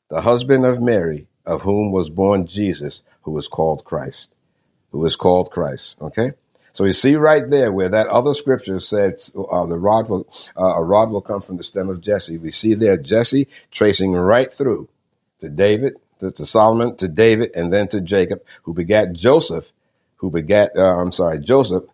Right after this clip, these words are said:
who, who married Mary, the husband of Mary, of whom was, uh, J-, uh, born Jesus, who is called the Christ. So that is just, I just wanted you to see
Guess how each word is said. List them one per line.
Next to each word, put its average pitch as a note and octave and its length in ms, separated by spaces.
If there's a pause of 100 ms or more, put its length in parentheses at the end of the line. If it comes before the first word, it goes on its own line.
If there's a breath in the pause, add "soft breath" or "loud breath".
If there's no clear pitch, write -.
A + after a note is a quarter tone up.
(320)
who, F2 220
who D#2 100
married G2 380
Mary, F#2 400
the - 80
husband F#2+ 300
of G#2+ 100
Mary, F#2 380 (280 soft breath)
of E2 140
whom G2 240
was, D#2+ 240 (240)
uh, E2+ 220
J-, C#2+ 260
uh, E2+ 160
born G2+ 360
Jesus, D#2+ 460 (200 loud breath)
who F2+ 120
is E2 80
called F2+ 360
the E2+ 80
Christ. D2+ 420 (240 loud breath)
So E2+ 160
that B2+ 220
is C3+ 120
just, B2 160
I A#2 80
just C3 140
wanted C3 300
you A#2 180
to G#2 160
see F#2 440